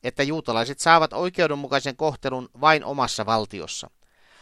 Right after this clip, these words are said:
Ranskan juutalaisen kapteeni Dreyfusin kuuluisa sotilasoikeudenkäynti vuonna yhde-, tuhatkahdeksansataayhdeksänkymmentäviisi oli Herzlin uran käännekohta.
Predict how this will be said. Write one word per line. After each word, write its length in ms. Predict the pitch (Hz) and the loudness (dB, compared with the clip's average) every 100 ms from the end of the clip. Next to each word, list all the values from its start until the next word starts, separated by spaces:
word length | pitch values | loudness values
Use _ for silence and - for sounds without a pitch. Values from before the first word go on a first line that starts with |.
| - | -12
Ranskan 480 | - 120 135 - 156 | -2 -2 0 2 2
juutalaisen 640 | 160 165 160 156 143 147 - | 0 2 4 4 4 -2 0
kapteeni 440 | 147 - 120 101 | 0 0 -8 -6
Dreyfusin 680 | 123 151 175 180 - 165 143 | 0 2 2 -4 -6 -8 -10
kuuluisa 440 | - 117 110 117 160 | -10 -8 -6 -6 -6
sotilasoikeudenkäynti 1300 | 185 190 170 160 160 156 156 147 143 147 135 139 127 _ - - | -4 0 0 0 -2 0 0 0 2 2 2 -4 -10 _ -20 -6
vuonna 300 | 123 135 135 | -4 0 0
yhde-, 220 | 139 143 - - | 0 -4 -6 -4
tuhatkahdeksansataayhdeksänkymmentäviisi 1600 | 143 - 165 156 - 131 120 139 127 120 107 110 160 185 170 170 _ - - | -2 2 4 4 2 0 0 -4 -6 -8 -8 -6 -4 -4 -4 -6 _ -20 -12
oli 280 | 123 131 151 | -4 -2 0
Herzlin 500 | 170 - 170 156 151 | 0 0 -4 -4 -6
uran 320 | 147 147 127 - | -2 0 0 2
käännekohta. 680 | 123 120 107 - 95 - | 0 0 -4 -8 -10 -10